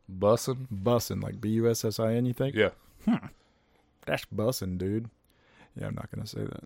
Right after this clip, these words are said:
Speaker 2: Maybe I will, though.
Speaker 1: Chris, uh, <clears throat> Chris heard the lingo, like, fire, fire and bussin'.
Speaker 2: Fire and bussin'.
Speaker 1: And, uh, <clears throat> he said, uh, he said that to his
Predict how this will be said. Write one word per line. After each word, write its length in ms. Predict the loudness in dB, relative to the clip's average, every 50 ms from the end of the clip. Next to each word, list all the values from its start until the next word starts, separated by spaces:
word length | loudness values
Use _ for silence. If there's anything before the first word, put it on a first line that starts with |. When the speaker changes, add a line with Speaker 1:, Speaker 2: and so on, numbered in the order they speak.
| -2 0
Speaker 2:
Maybe 260 | 2 2 2 2 0
I 60 | -2
will, 240 | -4 -4 -4 -4 -4 -6
though. 180 | -6 -6 -8 -8 -12 -18 -20 -20 -20 -20 -20 -20 -20 -6
Speaker 1:
Chris, 300 | 0 2 2 2 2 2
uh, 240 | 0 2 0 0 -2 -6 _ -20 -20 -20 -20 -20 -20 -20 -20 -20 -20 -20 -20 -20 _ _ -20 -10 -4
<clears throat> 480 | 0 0 0 0 0 -2 -6 -8 -8 2
Chris 220 | 6 8 8 10
heard 220 | 10 8 8 8 6
the 80 | 2
lingo, 500 | 2 2 2 4 8 8 8 8 8 4 -2 -4 0
like, 200 | 0 0 0 2
fire, 440 | 6 8 10 10 12 10 10 8 6 2 -2
fire 340 | 2 4 6 8 8 8 6
and 180 | 4 2 2
bussin'. 440 | 4 4 4 4 2 -2 -10 -12 -14 -18 _ _ _ _
Speaker 2:
Fire 320 | -8 -8 -6 -6 -6 -8 -8
and 260 | -6 -6 -8 -8 -8
bussin'. 480 | -8 -8 -8 -8 -10 -12 -12 -12 -12 -14 -18 -12 -6 -2
Speaker 1:
And, 320 | -2 0 0 0 -2 -2
uh, 240 | -2 -2 -2 -4 -6 -10 -12 -20 _ _ _ -4
<clears throat> 520 | -2 0 0 0 -2 -2 -4 -8 -10 -6 -2
he 100 | -2 2
said, 320 | 4 6 6 6 4 4
uh, 220 | 2 0 0 -2 -4 -6 -12 _ _ _ -4
he 100 | -2 4
said 200 | 6 6 6 6
that 160 | 6 4 4
to 140 | 2 0 0
his 280 | 0 -2 -4 -6 -8